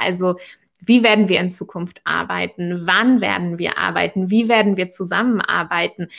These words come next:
Was bedeutet diese ganze Flexibilisierung auch für die Menschen, die nicht so arbeiten können? Ja, was macht das mit unserer Gesellschaft, wenn manche von überall arbeiten können und andere eben nicht?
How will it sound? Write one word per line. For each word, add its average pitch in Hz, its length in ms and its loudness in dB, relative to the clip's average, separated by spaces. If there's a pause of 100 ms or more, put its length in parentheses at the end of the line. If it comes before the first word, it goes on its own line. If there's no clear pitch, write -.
(120)
Was 190 340 -4
bedeutet 196 540 2
diese 196 180 0
ganze 190 320 -2
Flexibilisierung 185 880 -4
auch - 160 -6
für 190 140 2
die 185 120 -4
Menschen, 185 380 2
die 185 140 2
nicht 202 280 4
so - 120 0
arbeiten 160 560 0
können? - 260 -6
Ja, 190 220 0
was 180 180 -2
macht 190 220 -4
das 233 120 -6
mit 196 140 -2
unserer 170 280 -4
Gesellschaft, - 640 -4 (340)
wenn 196 120 4
manche 190 300 0
von 208 180 -4
überall 196 460 0
arbeiten 185 460 2
können 180 240 -2
und 180 100 -4
andere 185 300 -4
eben 190 260 0
nicht? 220 340 4